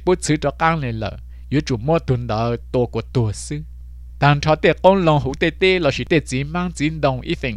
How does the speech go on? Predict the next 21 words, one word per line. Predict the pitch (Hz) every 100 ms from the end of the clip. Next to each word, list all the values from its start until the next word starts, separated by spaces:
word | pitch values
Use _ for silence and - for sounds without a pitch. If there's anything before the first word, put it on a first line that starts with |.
| -
cầu, | - 98 104 113 - -
yên | 156 147
giờ | 120 117
tụ | - 110 -
chữ | 123 127 -
tụ. | 101 98 - - - -
Giờ | 123 123
lên | 160 -
từ | 135
sáng | - 156 180
xứ | - 180 -
cây | 139 135
dạng | 123 117
trọ | 123
căng, | - 160 160 151 - - -
nếu | 131
yếu | 160 185
chủ | 123 -
thể | 139
ít | 117 -
phèn | - 139